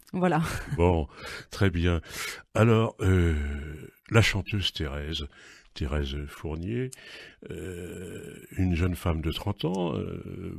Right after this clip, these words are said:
Speaker 2: bon, euh, vous, vous avez soixante kilos, hein, pour, euh, un mètre soixante-cinq, vous êtes une femme parfaite.
Speaker 1: <laughs> Je,
Speaker 2: Euh,
Speaker 1: je, je me voyais
Speaker 2: si.
Speaker 1: pas comme ça, mais
Speaker 2: Euh, bah si, on peut, on peut le
Speaker 1: On va,
Speaker 2: dire.
Speaker 1: j'étais dans les normes.
Speaker 2: Oui,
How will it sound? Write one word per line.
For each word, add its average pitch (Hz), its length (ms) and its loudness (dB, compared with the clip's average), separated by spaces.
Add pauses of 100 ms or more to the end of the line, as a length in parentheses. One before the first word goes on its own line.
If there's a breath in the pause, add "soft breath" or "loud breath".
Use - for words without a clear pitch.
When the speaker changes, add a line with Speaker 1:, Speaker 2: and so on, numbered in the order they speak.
Speaker 2:
bon, 92 400 -6
euh, 85 720 -10 (140)
vous, 76 480 -8 (240)
vous 90 200 -2
avez 73 160 0
soixante - 400 -4
kilos, 80 540 -4
hein, 104 240 -6
pour, 80 300 -6
euh, 78 100 -10 (100)
un 80 100 -4
mètre 78 360 -4
soixante-cinq, 73 640 -6
vous 71 140 -6
êtes - 160 -8
une 71 100 -8
femme 73 240 -6
parfaite. - 500 -4 (360 loud breath)
Speaker 1:
<laughs> - 240 -6
Je, - 420 4
Speaker 2:
Euh, 208 260 0
Speaker 1:
je, - 320 -4
je 170 420 -8
me 208 120 2
voyais 214 260 6
Speaker 2:
si. 208 40 0
Speaker 1:
pas 214 100 4
comme 220 160 0
ça, 294 160 -2
mais 190 200 -2
Speaker 2:
Euh, - 180 -6
bah 101 500 4
si, 113 380 -2 (160)
on 82 100 -2
peut, 82 160 0
on 78 400 -2
peut 90 140 2
le 92 180 2
Speaker 1:
On 185 60 0
va, 185 80 2
Speaker 2:
dire. 156 240 6
Speaker 1:
j'étais 196 200 2
dans 226 120 4
les 180 140 4
normes. 143 480 2
Speaker 2:
Oui, 90 680 4